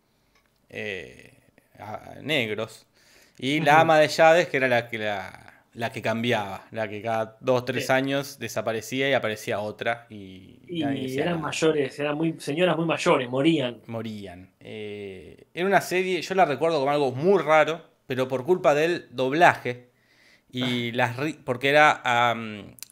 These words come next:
Speaker 1: como que siempre estaban los tiempos raros para mí en esa, en esa sitcom. Como que hacían el
Speaker 2: Claro.
Speaker 1: chiste, había un pequeño silencio de dos segundos rarísimo,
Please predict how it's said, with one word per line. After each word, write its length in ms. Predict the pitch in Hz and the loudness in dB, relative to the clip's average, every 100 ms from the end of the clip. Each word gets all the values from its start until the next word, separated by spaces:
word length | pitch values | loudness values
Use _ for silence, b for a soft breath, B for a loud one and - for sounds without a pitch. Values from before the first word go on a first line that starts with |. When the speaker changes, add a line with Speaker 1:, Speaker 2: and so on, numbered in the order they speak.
| _ | _
Speaker 1:
como 280 | 139 143 135 | -8 -6 -4
que 140 | 139 | -6
siempre 300 | - 190 196 | -4 -4 0
estaban 320 | 196 175 180 | 2 4 4
los 160 | 147 120 | 2 -2
tiempos 400 | 165 170 156 123 | -2 -2 -2 0
raros 300 | 139 117 107 | 2 2 0
para 180 | 104 107 | -4 -6
mí 160 | 104 | -6
en 160 | 104 104 | -8 -10
esa, 300 | 107 98 92 | -6 -6 -6
en 120 | 113 107 | -10 -12
esa 180 | 107 | -12
sitcom. 440 | 101 107 90 95 98 | -12 -14 -16 -16 -14
Como 220 | 110 113 | -10 -6
que 60 | 120 | -6
hacían 260 | - - | 0 0
el 120 | 151 | 0
Speaker 2:
Claro. 120 | 139 196 | -2 -4
Speaker 1:
chiste, 380 | 190 - 202 208 | -2 0 0 0
había 180 | 123 139 | -6 -4
un 80 | 156 | -4
pequeño 300 | 143 160 156 | -4 -4 -6
silencio 480 | 147 143 165 139 123 | -4 -4 -4 -4 -6
de 80 | |
dos 240 | 107 170 175 | -2 0 0
segundos 420 | 160 190 175 127 | 0 0 0 0
rarísimo, 600 | 135 190 - 190 208 214 | 0 0 -2 -2 -2 -6